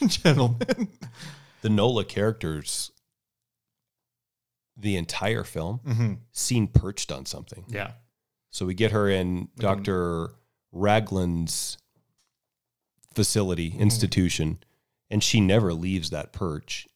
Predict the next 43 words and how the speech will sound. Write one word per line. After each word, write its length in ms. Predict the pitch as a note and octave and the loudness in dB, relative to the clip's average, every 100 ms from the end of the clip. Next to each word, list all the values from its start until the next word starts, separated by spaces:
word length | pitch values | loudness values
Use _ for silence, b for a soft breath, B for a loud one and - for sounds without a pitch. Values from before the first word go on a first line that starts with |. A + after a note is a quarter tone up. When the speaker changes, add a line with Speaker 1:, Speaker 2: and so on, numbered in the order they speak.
| - | -6
Speaker 2:
And 160 | G2 | -2
then 100 | G2 | 0
when 120 | F#2+ | 0
we 120 | F2 F2 | -2 -4
see 240 | - A2 | -4 -4
the 180 | F#2 E2+ | -4 -2
image 340 | A2+ A#2 G2 | 4 4 4
of 140 | F2 D#2+ | -2 -4
her 460 | - F2 E2+ E2 - | -4 -2 -2 -4 -6
in 180 | G2 F2+ | -4 -4
the 80 | D#2+ | 0
picture, 600 | - D3 - D#2+ D2 E2 _ _ _ _ | 0 0 -2 -6 -8 -12 _ _ _ _
she's 260 | - F#2 | -4 -4
also 520 | - A2 A#2 A#2 E2+ D2 | -2 2 4 4 -2 -2
perched, 600 | - D#2 C#2+ - - - | -6 -6 -8 -10 -12 -12
Speaker 1:
Yeah. 80 | - _ _ _ _ _ _ | -18 _ _ _ _ _ _
Speaker 2:
nesting. 480 | F2+ G#2+ - - F2+ - | -2 -2 -2 -6 -10 -14
Speaker 1:
Mm-hmm. 100 | A#2+ | -14
Speaker 2:
And 120 | A2 A#2 _ _ _ - | -14 -14 _ _ _ -10
we'll 60 | F2 | -6
get 140 | E2 E2+ | -6 -6
to 60 | |
that 160 | E2+ D2+ | -6 -4
later. 260 | F#2+ D#2+ E2+ | -2 -2 -2
Absolutely 520 | F2 - F#2+ - D2+ | -2 -2 0 -2 -4
nesting. 460 | D2 C#2 - D#2 E2 | -6 -8 -8 -10 -12
Speaker 1:
Yeah. 140 | G2 G2 _ _ _ _ - | -16 -16 _ _ _ _ -2
Speaker 2:
But 120 | G2+ | -2
I 40 | |
think 220 | G2 A#2+ | 2 2
that's 180 | A#2 G2+ | 4 0
a 40 | F2+ | -2
really 400 | E2 G#2 G#2+ F#2 | -2 -2 0 0
nice 400 | F2 F#2 G#2 G2+ | 0 0 0 -2
sort 240 | - F#2 | -4 -6
of 100 | D2+ | -4
subtle 320 | - A#2 G#2 F2+ | -2 0 0 0
way 180 | F#2 | 0
for 160 | F#2 C#2+ | -2 -6
Cronenberg 880 | - - F#2+ F2 E2 E2 D#2 D2+ D2+ _ _ _ _ _ _ _ _ _ | -6 -2 0 0 -2 -4 -4 -8 -14 _ _ _ _ _ _ _ _ _
to 600 | - G2+ F#2 F2 E2 E2 - _ _ | -2 0 0 -2 -4 -8 -12 _ _
make 480 | G2 G2 G#2 G#2 - | 2 4 2 0 -10
that 360 | F2 F2+ E2 | -4 -4 -4